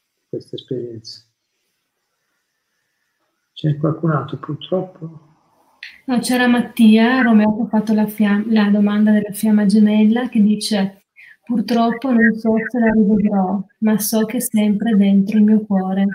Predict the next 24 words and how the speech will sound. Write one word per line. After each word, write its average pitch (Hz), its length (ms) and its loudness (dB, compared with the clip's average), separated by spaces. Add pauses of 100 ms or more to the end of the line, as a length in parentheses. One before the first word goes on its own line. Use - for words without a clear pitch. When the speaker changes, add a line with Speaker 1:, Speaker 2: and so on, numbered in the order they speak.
(480)
Speaker 1:
Ah. 123 100 -20 (100)
Speaker 2:
Grazie. 156 920 -8 (840)
Speaker 1:
Eh, 170 120 -20
bisogna 123 280 -8
vedere, 143 420 0
per - 120 -10
quello 160 240 2
che 135 80 -2
ho - 40 -2
detto, 131 180 -10
vedere 135 220 -2
se - 160 -8
l'altra 139 280 -6
persona 139 480 -8
condivide 131 600 -2
questo - 260 -20
record, - 360 -14
però, 180 280 -8 (320)
eh. 151 320 -10 (3000)
Comunque 196 380 -2
la 165 100 2
Bhakti 165 360 0
risolve 143 440 -2
tutto, - 440 -10